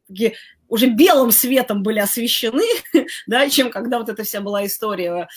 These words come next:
а, изначально не моя, там, работа в офисе и так далее, и так далее.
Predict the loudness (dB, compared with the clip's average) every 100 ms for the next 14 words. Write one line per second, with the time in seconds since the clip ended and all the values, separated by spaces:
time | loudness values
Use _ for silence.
0 | -12 -12 -10 -6 -4 -4 -4 -6 -6 -8
1 | -8 -6 -6 -2 0 0 0 2 2 0
2 | 0 -2 -4 -8 -14 -12 -10 -8 -8 2
3 | 2 2 -6 -6 -6 -6 -4 -2 -2 -4
4 | -6 -4 -6 -8